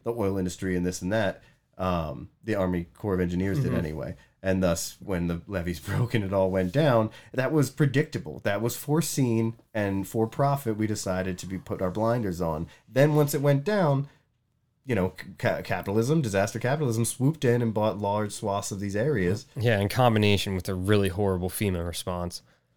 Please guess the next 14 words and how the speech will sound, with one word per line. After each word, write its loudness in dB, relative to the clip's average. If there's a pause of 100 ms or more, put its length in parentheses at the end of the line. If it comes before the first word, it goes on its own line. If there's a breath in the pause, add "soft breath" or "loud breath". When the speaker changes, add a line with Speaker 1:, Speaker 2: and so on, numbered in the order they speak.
Speaker 1:
Yeah. 0 (1200)
And, 0
you -2
know, -2 (140)
Speaker 2:
I 4
Speaker 1:
there's 10
Speaker 2:
haven't 8
looked 4
into 2
how 2
much 0
of, -8 (360)
how -2
much -6